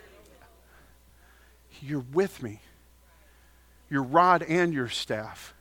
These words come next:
The staff that's there to comfort, the rod that's there to protect. God is with us in those places. And so for me, I have found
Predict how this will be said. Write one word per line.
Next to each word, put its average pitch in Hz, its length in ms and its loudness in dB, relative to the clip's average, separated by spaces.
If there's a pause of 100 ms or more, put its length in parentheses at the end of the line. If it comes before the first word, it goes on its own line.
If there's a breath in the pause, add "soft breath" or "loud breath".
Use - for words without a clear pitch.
(680 soft breath)
The 135 80 -4
staff 180 460 2
that's - 220 -6
there 165 160 0
to 135 80 -6
comfort, 175 500 -2
the 123 120 -8
rod 147 300 2
that's 123 200 -6
there 143 180 -4
to 135 80 -6
protect. - 580 -14 (1120 soft breath)
God 156 220 0 (400)
is 131 160 -8
with 196 280 -2
us - 180 -4
in 117 120 -6
those 104 200 -10
places. - 540 -18 (840 soft breath)
And 156 140 0
so 165 160 0
for - 160 -4
me, 175 460 0
I 185 280 0
have 170 200 -4
found 101 460 -8